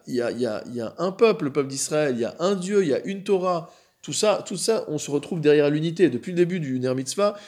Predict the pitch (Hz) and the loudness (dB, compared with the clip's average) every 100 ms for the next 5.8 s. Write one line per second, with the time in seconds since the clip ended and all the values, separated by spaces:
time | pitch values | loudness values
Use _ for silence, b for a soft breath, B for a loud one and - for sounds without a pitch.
0 | B - 135 175 170 147 147 170 147 131 | B -8 2 2 2 -2 0 -2 0 -2
1 | 147 156 151 165 135 123 113 - b b | -2 -6 -2 0 0 -2 -4 -6 b b
2 | b 117 143 151 156 - 196 - 139 139 | b -4 -2 2 0 2 2 2 0 -2
3 | 139 131 123 120 127 202 190 - 123 117 | -6 -6 -4 -4 -2 -2 -2 -4 -10 -6
4 | 135 175 151 147 131 139 143 120 120 120 | -2 0 0 0 0 -2 -6 -8 -4 -2
5 | 120 170 202 127 131 147 165 214 | 0 0 0 0 2 2 2 -2